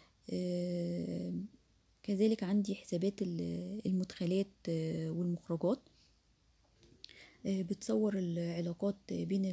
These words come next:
القطاعات الإنتاجية، آه، ومدى اعتماد كل منها على ال-، الآخر. آه، أيضا عندي ميزان المدفوعات، آه، بيوضح العلاقة بين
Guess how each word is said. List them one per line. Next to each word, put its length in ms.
القطاعات 680
الإنتاجية، 840
آه، 200
ومدى 360
اعتماد 360
كل 380
منها 320
على 200
ال-، 600
الآخر. 460
آه، 360
أيضا 320
عندي 760
ميزان 360
المدفوعات، 960
آه، 520
بيوضح 500
العلاقة 500
بين 220